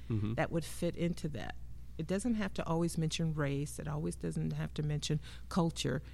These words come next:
Speaker 2: to be something that you can repurpose
Speaker 1: Mm-hmm.
Speaker 2: to be more responsive to students.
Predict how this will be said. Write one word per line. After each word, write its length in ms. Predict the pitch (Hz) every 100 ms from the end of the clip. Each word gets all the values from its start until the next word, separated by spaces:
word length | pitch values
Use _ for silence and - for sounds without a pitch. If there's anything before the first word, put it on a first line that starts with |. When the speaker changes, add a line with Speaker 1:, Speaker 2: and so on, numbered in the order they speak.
| - -
Speaker 2:
to 120 | 165
be 200 | 175 214
something 680 | - 190 185 - 151 156 165 180
that 240 | 165 151
you 100 | 170 165
can 200 | 156 156
repurpose 840 | 156 - 254 - - - - - - - -
Speaker 1:
Mm-hmm. 280 | 107 95 98
Speaker 2:
to 100 | 160
be 160 | 160
more 220 | 151 151
responsive 760 | 143 147 - 190 180 - 120 -
to 100 | 147
students. 600 | - 143 117 - -